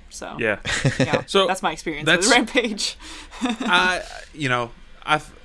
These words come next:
Speaker 2: I think part of the problem with video game movies in the past has been that they try to stick too close to the video game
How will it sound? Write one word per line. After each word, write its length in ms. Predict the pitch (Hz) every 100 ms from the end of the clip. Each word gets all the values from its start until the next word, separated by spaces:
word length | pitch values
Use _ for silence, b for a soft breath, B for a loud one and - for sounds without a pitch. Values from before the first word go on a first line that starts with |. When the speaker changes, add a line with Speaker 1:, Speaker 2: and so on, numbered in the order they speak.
| - - - - - -
Speaker 2:
I 60 |
think 220 | 175 202
part 180 | - 165
of 40 | 160
the 60 |
problem 380 | 143 143 147 151
with 120 | 131
video 280 | 131 131 135
game 200 | 131 139
movies 280 | 139 139 135
in 60 | 135
the 60 |
past 320 | 131 135 131
has 100 | 123
been 160 | 107 123
that 120 | 120
they 100 | 120
try 200 | 117 127
to 80 | 120
stick 360 | - 127 - -
too 240 | 135 123
close 300 | 143 143 151
to 80 | 165
the 100 | 151
video 300 | 160 165 170
game 380 | 165 175 175